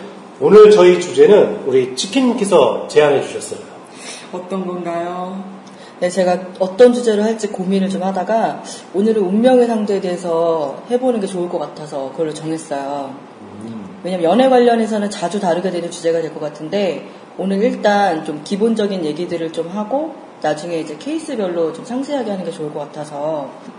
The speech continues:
Speaker 3: 청취자분들이 사연 올리시거나 질문하려고 할 때 좀 참고가 되기 좋을 것 같아서 주제를 정했어요.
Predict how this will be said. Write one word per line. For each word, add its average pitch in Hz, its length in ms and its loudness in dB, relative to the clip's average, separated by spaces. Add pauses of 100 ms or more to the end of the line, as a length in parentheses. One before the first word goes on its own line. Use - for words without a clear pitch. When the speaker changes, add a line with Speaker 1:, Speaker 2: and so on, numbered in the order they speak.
(380)
Speaker 3:
청취자분들이 226 760 0
사연 233 240 -2
올리시거나 165 560 -2
질문하려고 180 760 -2
할 190 140 -4
때 190 140 -4
좀 165 180 -8
참고가 302 400 -4
되기 180 200 -6
좋을 156 180 -8
것 160 80 -8
같아서 147 580 -6
주제를 151 320 -8
정했어요. 147 520 -12